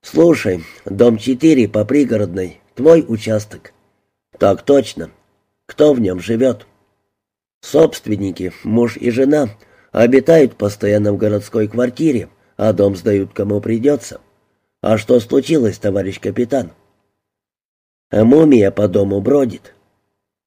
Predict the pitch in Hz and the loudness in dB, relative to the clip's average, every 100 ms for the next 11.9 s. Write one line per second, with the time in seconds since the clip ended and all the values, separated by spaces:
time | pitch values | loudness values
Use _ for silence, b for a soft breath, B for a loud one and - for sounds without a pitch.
0 | _ _ _ - 101 101 101 - 139 135 | _ _ _ 0 2 2 -2 0 0 2
1 | 92 - 90 101 131 90 - _ _ _ | -2 -4 -4 0 0 -2 -10 _ _ _
2 | _ _ _ _ _ _ 87 98 104 110 | _ _ _ _ _ _ -4 -2 -2 -2
3 | 104 104 107 113 143 117 - _ _ _ | 0 0 -2 0 -2 -2 -10 _ _ _
4 | _ _ _ _ _ _ - 101 120 120 | _ _ _ _ _ _ -2 0 2 0
5 | 151 151 117 110 95 92 101 113 110 - | 2 0 -2 -4 -4 -2 -2 -2 -2 -2
6 | 156 117 92 85 - 107 123 113 160 131 | -2 -2 -6 -8 -8 -2 -2 0 -4 -4
7 | - 98 98 - b b b - - 107 | -4 -4 -4 -8 b b b -12 -2 0
8 | 104 120 110 - 156 123 95 92 98 98 | 0 -2 -2 0 2 2 0 -2 -2 -2
9 | 104 98 120 139 143 - 90 82 b b | -2 -2 -2 -2 -4 -6 -10 -10 b b
10 | 139 113 95 80 90 87 - 92 92 - | -2 0 0 -2 -4 -4 -6 -4 -6 -6
11 | 101 90 107 101 95 101 101 143 131 | -8 -6 -6 -6 -6 -8 -6 -6 -6